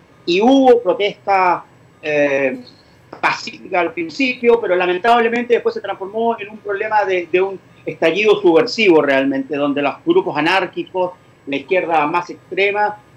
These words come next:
eh, con mucha juventud en la calle, salió a destruir, a quemar todo.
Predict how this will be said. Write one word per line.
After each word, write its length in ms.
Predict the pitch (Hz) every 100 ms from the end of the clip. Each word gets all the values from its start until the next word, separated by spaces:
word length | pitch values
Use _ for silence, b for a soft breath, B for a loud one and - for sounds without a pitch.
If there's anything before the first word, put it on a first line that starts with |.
| _ -
eh, 280 | 131 127 127
con 160 | 135 143
mucha 260 | 185 170
juventud 720 | - - - 160 151 - 220 214
en 40 |
la 140 | 196
calle, 260 | 202 214 214
salió 460 | - 170 196 202 175
a 80 |
destruir, 680 | 151 - 165 185 208 214 208 -
a 140 | 156
quemar 360 | 156 185 190 -
todo. 560 | 208 208 202 202 196